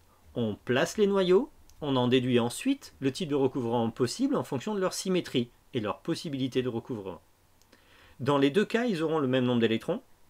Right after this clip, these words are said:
mais ils n'auront pas tout le temps les mêmes orbitales moléculaires et les mêmes recouvrements. Et l'indice de liaison peut même varier, il peut même être différent. Donc, j'ai trop vu,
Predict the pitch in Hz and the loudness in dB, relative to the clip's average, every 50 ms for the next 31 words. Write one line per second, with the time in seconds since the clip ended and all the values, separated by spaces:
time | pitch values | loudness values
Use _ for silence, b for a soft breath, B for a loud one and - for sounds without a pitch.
0 | - - _ _ _ _ _ _ _ _ - - - b b b b b - 139 | -20 -20 _ _ _ _ _ _ _ _ -20 -20 -20 b b b b b 2 2
1 | 135 123 120 135 127 135 123 151 127 - - - 285 320 330 - - - 214 226 | 2 4 2 2 0 2 2 2 2 2 2 0 0 0 0 0 2 2 2 2
2 | 269 - - 147 135 135 135 139 143 147 135 160 151 151 147 131 160 147 147 147 | 0 -6 -6 -2 0 0 0 0 -2 -2 -2 -2 -2 -2 -2 -2 -2 -2 0 -2
3 | 139 139 127 - - 120 117 127 147 151 143 131 131 131 131 131 123 117 120 - | -2 -2 -2 -2 -2 0 0 0 0 0 -2 -2 0 0 -2 -2 -2 -2 -4 -2
4 | - 123 110 107 113 98 - - _ _ _ _ _ - 147 139 131 139 135 139 | -2 -4 -2 -2 -4 -4 -6 -8 _ _ _ _ _ -4 0 0 2 2 2 2
5 | 135 151 131 127 123 104 104 117 110 190 226 220 - 185 170 180 185 175 143 123 | 0 0 2 2 2 2 2 0 0 0 0 0 0 2 2 2 0 0 0 2
6 | 170 185 165 170 147 131 123 - _ _ - 143 120 - 127 110 127 175 214 226 | 0 0 2 2 2 2 2 0 _ _ -12 -10 -6 -2 -2 0 0 -2 -4 -6
7 | - - _ _ _ - 147 143 147 175 165 - - 139 101 - _ _ _ _ | -10 -14 _ _ _ -6 -4 -4 -4 -6 -6 -4 -4 -6 -6 -8 _ _ _ _
8 | _ _ _ _ _ _ _ b b b b b b b b b - 135 139 135 | _ _ _ _ _ _ _ b b b b b b b b b 0 0 2 0
9 | 127 - - _ _ b b b b b b b 120 113 127 - - - 240 262 | 0 -4 -10 _ _ b b b b b b b 0 0 0 0 2 2 4 4
10 | 233 202 214 226 233 262 277 311 | 4 4 4 4 4 4 4 2